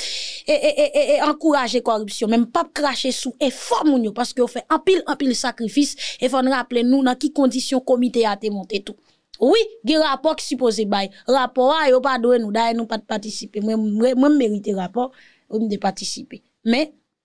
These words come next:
apre di sa ankò, kontinye mobilize, kontinye mete tèt nou ansanm pou nou avanse, paske gen pil kanal k ap fèt, e menm eneji sa, dwe kontinye pataje.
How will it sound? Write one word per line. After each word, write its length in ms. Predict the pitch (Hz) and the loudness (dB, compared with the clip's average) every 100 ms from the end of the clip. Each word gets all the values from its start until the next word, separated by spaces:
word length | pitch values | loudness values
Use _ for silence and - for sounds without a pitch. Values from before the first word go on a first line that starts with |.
| _ - - | _ -18 -6
apre 280 | 220 220 | -2 0
di 100 | 208 | 0
sa 200 | 240 247 214 | -2 -4 -4
ankò, 300 | 196 - 240 - - _ | -4 -2 -2 -4 -18 _
kontinye 420 | 392 392 392 349 330 | -2 0 2 4 4
mobilize, 520 | 311 262 254 233 254 247 | 4 4 0 0 -2 -2
kontinye 380 | 247 - 240 220 | -4 2 4 4
mete 220 | 214 202 | 2 0
tèt 240 | - 370 339 | 0 -2 2
nou 120 | 359 | 2
ansanm 380 | 311 339 330 294 | 2 2 4 4
pou 100 | 277 | 4
nou 80 | 247 | 2
avanse, 380 | 214 202 254 247 - - - | 0 -2 0 -2 -4 -12 -6
paske 300 | 226 - 226 | -6 0 0
gen 160 | 226 208 | 0 0
pil 220 | 349 359 320 | 2 2 2
kanal 320 | 320 262 233 220 | 0 2 0 0
k 60 | 214 | -4
ap 80 | - | -2
fèt, 360 | 294 302 - 247 - - - | -2 0 -2 -2 -6 -12 -2
e 720 | 214 214 214 208 208 202 202 196 | 2 4 4 4 4 4 2 2
menm 260 | 190 330 370 | 2 2 2
eneji 320 | 349 311 254 262 | 0 -2 -2 -4
sa, 380 | - 247 285 294 | 0 0 2 0
dwe 180 | 233 233 | 0 0
kontinye 440 | 233 247 - 240 214 | 0 -4 0 0 0
pataje. 560 | 247 269 247 202 226 | 0 -2 -2 -4 -4